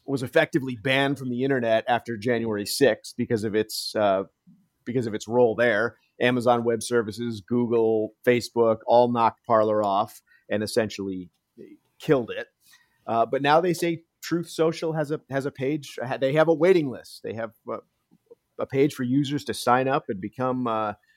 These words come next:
uh, early adopters, as long as they don't, quote, "disparage, tarnish, or otherwise harm, in our opinion, us or the site." These are in the terms of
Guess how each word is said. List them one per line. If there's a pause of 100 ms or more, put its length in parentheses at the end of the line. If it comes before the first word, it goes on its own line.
(460)
uh, (140)
early
adopters, (100)
as
long
as
they
don't, (360)
quote, (360)
"disparage,
tarnish,
or
otherwise (140)
harm,
in
our
opinion, (120)
us
or
the
site." (460)
These
are
in
the
terms
of